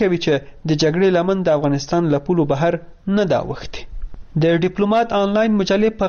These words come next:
قول چې ازبکستاني چارواکو هم د طالبانو لخوا دغه هیواد ته د متوجه ګواښ له امله د خپلو هوایي او مځکني ځواکونو ارزونه پیل کړې ده.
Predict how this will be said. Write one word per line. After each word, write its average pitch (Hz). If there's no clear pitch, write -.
قول 214
چې -
ازبکستاني 214
چارواکو 185
هم 226
د 196
طالبانو 170
لخوا 170
دغه 208
هیواد 170
ته 156
د 147
متوجه 143
ګواښ 202
له 135
امله 151
د 175
خپلو 226
هوایي 185
او -
مځکني 151
ځواکونو 143
ارزونه 151
پیل 175
کړې 139
ده. -